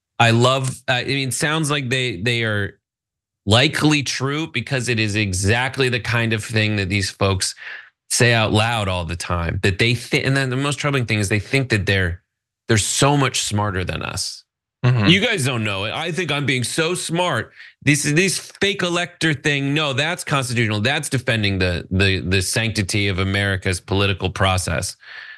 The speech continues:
Speaker 1: No, they
Speaker 2: Yeah.
Speaker 1: just, they just are trying to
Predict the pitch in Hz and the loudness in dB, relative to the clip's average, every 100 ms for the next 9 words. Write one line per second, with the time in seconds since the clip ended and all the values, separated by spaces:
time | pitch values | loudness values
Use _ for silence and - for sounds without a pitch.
0 | - 127 95 107 92 - 123 123 - - | 2 4 6 4 2 0 0 -2 -8 -6
1 | 120 110 98 117 131 - - 110 101 - | -4 -2 -2 -2 -2 -4 -2 0 0 0
2 | 104 107 98 - 98 92 | 0 0 -2 0 0 -2